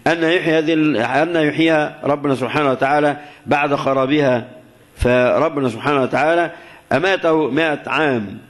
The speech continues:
وبعثه، ثم قال: "ينظر إلى، آه، حماره وإلى عظام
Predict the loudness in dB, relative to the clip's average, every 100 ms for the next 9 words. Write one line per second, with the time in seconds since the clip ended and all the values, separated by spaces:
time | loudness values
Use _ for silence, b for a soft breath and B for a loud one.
0 | -12 -2 2 4 4 2 0 0 0 0
1 | 2 2 0 -2 -2 0 0 2 2 0
2 | B B -2 -2 0 0 2 2 2 0
3 | -2 0 0 0 -2 -2 0 2 2 2
4 | 2 0 0 0 -4